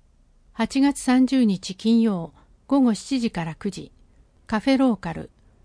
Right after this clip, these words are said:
ココブンジウエスト五階。当日直接会場へ。市内のイベントやプロジェクトを中心に紹介し、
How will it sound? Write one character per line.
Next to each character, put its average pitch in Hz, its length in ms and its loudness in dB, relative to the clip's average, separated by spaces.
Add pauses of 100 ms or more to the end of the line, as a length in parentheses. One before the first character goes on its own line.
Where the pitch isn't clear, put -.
(140)
コ 196 120 -4
コ 254 120 2
ブ 247 140 2
ン 233 100 6
ジ 226 120 -2
ウ 220 120 0
エ 247 80 0
ス - 120 -16
ト 160 120 -8
五 160 140 -10
階。 170 380 -10 (680)
当 247 180 2
日 214 260 -4
直 185 240 -8
接 - 260 -6
会 196 220 -6
場 175 260 -8
へ。 165 160 -12 (1120)
市 - 200 0
内 240 240 4
の 170 140 0
イ 165 100 -4
ベ 214 140 2
ン 208 60 0
ト 202 140 -4
や 185 160 -4
プ - 140 -4
ロ 269 100 2
ジ 240 120 -2
ェ 208 40 0
ク - 100 -16
ト 180 140 -4
を 160 80 -6
中 214 220 -4
心 196 260 0
に 185 100 2
紹 180 260 -6
介 170 200 -8
し、 - 320 -12